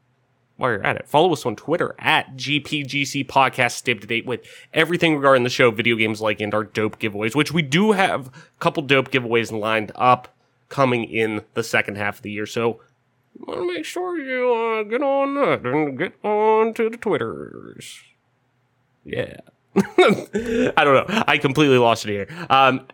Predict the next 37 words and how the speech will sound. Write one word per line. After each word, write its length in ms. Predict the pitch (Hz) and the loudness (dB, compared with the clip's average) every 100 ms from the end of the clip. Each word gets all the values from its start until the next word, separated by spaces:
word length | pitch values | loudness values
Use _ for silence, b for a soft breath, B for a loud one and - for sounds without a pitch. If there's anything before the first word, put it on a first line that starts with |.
| - | 0
as 160 | 185 | 4
always, 240 | 180 143 123 | 6 6 4
I'm 100 | 120 | 2
your 80 | 113 | 2
host, 240 | 113 - | 0 2
Travis 300 | 123 104 - | 0 0 0
White, 240 | 113 110 | 2 2
A 160 | - 113 | 0 -4
K 180 | 117 107 | -2 -4
Travelus 540 | - 117 110 113 107 | 0 0 0 -4 -2
on 160 | 117 110 | -2 0
most 280 | 120 127 - | -2 -2 -4
internet 520 | 139 127 120 113 107 - | 0 2 2 2 0 -4
platforms. 760 | - 131 131 - 127 120 120 B B B - | 0 2 2 0 2 2 0 B B B 2
Joining 340 | 175 220 196 | 6 8 8
me, 260 | 151 135 131 | 8 6 4
as 200 | 127 123 | 4 4
always, 400 | 120 123 123 120 | 4 6 4 2
are 400 | 120 120 120 117 | 2 6 6 4
the 100 | 107 | 2
thoughts 280 | 170 220 254 | 2 2 4
in 40 | |
my 120 | 233 | 2
head. 260 | 226 285 - _ _ - | 4 2 2 _ _ 0
That's 280 | 143 151 220 | 2 4 6
right. 160 | 202 | 6
It's 140 | 151 254 | 4 2
just 160 | 214 | 2
me 160 | 233 277 | 4 4
today. 260 | 165 220 - | 4 0 2
<laughs> 140 | 196 | 4
Um, 460 | 202 185 165 156 - 165 208 233 208 | 4 4 2 -2 -4 -10 -8 -6 0
uh, 260 | - 147 139 | 2 4 4
just 260 | 131 226 226 | 2 0 2
me 240 | 220 214 | 2 2
checking 360 | - 208 208 196 | 2 0 4 4
in. 240 | 180 | 4